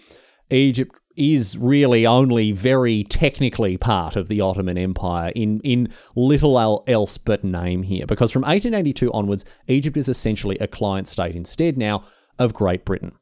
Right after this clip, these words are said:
The maps might tell you something different, but the de facto situation was that Egypt was under British control, or, if you want to be really generous,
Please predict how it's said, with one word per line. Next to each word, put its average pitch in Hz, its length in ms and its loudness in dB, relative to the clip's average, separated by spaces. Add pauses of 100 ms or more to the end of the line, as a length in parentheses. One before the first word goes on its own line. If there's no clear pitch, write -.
The 120 140 2
maps 156 180 0
might 143 160 2
tell 135 120 2
you 120 60 0
something 107 260 -2
different, 120 320 0 (160)
but 101 100 -6
the 107 60 -4
de 104 80 -2
facto 160 280 0
situation 113 580 -2
was 95 240 -2
that - 220 -4
Egypt 131 380 0 (200)
was 107 240 -2
under 135 280 2
British 107 400 -2
control, 123 640 2 (260)
or, 127 400 4 (340)
if 113 120 -6
you 123 100 0
want 123 100 0
to 107 100 -2
be 110 40 0
really 135 520 2
generous, 110 520 -2